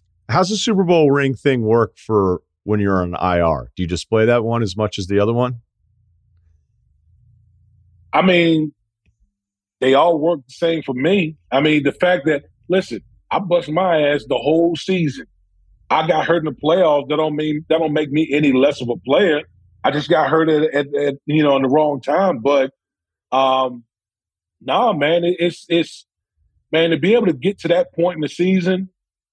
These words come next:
Speaker 2: it takes a village. It takes everybody. So I, I just,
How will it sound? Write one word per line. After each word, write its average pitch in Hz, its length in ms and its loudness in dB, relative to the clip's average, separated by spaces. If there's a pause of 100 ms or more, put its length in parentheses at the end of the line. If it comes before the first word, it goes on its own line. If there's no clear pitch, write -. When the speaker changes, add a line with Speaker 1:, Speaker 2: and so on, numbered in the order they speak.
(280)
Speaker 2:
it - 140 -6
takes 175 240 0
a 147 80 2
village. 135 420 2
It 123 100 -8
takes 175 300 -2
everybody. 127 680 -2 (180)
So 131 580 0 (480)
I, 160 200 0
I 160 160 0
just, 165 220 -4